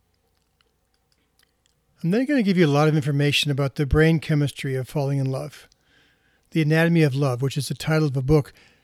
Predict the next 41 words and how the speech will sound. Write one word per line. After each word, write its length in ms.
uh, 160
by 300
Helen 480
Fisher, 540
F 180
I 180
S 200
H 240
E 80
R, 160
which 180
I 60
would 160
recommend 440
all 160
of 120
you 100
reading, 300
including 400
perhaps 500
your 80
daughters. 560
And 80
also 260
I've 140
read 120
lots 320
and 120
lots 200
of 100
articles, 640
research, 500
et 100
cetera, 320
to, 140
to 220
give 240
you 140
this 200
information 640
today. 440